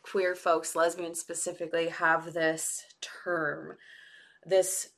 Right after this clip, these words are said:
ongoing joke that's been around for a very long time about how fast lesbians move. And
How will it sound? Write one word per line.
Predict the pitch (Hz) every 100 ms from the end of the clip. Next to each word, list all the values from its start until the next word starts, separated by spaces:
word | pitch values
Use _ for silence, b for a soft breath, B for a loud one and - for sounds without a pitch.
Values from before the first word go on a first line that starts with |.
| _
ongoing | 180 180 180 180 175 170 170
joke | 160 165 147 151
that's | 170 165 -
been | 226
around | 208 185 180
for | 175
a |
very | 160 156
long | 156 147
time | 151 151 151 156
about | 147 147 -
how | 156 151
fast | 151 - 147 147 -
lesbians | 143 147 160 151 147 -
move. | 254 262 - - _ B B B B _ -
And | 220 214 214 208 208 202 -